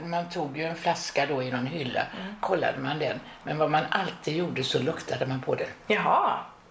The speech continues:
Speaker 1: Så det gör jag fortfarande när jag öppnar en flask-, flaska.
Speaker 2: <laughs>
Speaker 1: Så gör jag så här, vet du. För det var ju en extra koll. Alltså det, och det har jag tänkt på att det var ju ganska lustigt så här.
Speaker 2: <laughs> Mm.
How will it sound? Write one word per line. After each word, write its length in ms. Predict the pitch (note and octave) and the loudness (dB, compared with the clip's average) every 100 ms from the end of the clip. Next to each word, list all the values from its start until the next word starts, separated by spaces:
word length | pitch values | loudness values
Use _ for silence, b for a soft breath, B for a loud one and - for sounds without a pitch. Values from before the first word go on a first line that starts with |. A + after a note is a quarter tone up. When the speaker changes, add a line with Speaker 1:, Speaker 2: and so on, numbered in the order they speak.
| - - F#3 | -16 -8 -6
Speaker 1:
Så 120 | - | 2
det 120 | D#3 D#3 | 4 6
gör 220 | A3+ G3 | 8 8
jag 160 | - | 6
fortfarande 540 | - G3+ - E3 F3 F#3 | 0 -4 2 2 2 2
när 120 | E3 | 2
jag 80 | D3+ | 0
öppnar 220 | - D#3 | -2 -4
en 80 | D3 | -4
flask-, 360 | D#3 D3+ - - - | -4 -4 -4 -10 0
flaska. 420 | E3+ D#3+ - - - - | 2 2 4 2 4 2
Speaker 2:
<laughs> 180 | - - | 0 0
Speaker 1:
Så 80 | E3+ | 4
gör 200 | E3 C#3+ | 4 6
jag 140 | D3+ | 4
så 100 | F#3 | 2
här, 240 | D3 C#3 | -2 -2
vet 220 | B2+ C3+ - | -4 -6 -8
du. 100 | C3+ B B | -12 B B
För 100 | - | -2
det 80 | F#3 | 0
var 160 | F#3+ A3+ | 2 2
ju 220 | G#3 G#3 | 2 0
en 240 | - F#3+ G3 | 0 -2 -4
extra 360 | - - E3 | -6 -4 -4
koll. 420 | E3 - B3 G#3+ - - - - - - - - - | -2 4 4 2 -6 -16 -20 -20 -20 -20 -20 -20 -8
Alltså 200 | - D3+ E3+ | -2 0 4
det, 140 | F3+ | 6
och 140 | F3 | 8
det 120 | F3 G#3+ | 8 6
har 100 | A3 | 6
jag 120 | G3+ | 2
tänkt 240 | F3 E3+ | -2 0
på 60 | D3+ | 0
att 120 | D3+ | 0
det 60 | C3+ | -2
var 80 | |
ju 80 | B2+ | -4
ganska 280 | C3+ - - - | -4 -4 -4 -6
lustigt 400 | D3 - - - | -6 -4 -6 -6
så 60 | |
här. 120 | - - | -6 -6
Speaker 2:
<laughs> 1500 | - - - G#3 F#3 - - - - - - - A#3 - C#4 C#4+ B B B B - | -10 -16 -10 -10 0 0 2 0 2 2 2 0 2 4 4 2 B B B B -8
Mm. 360 | F3 F3 G#3+ | -4 -4 -4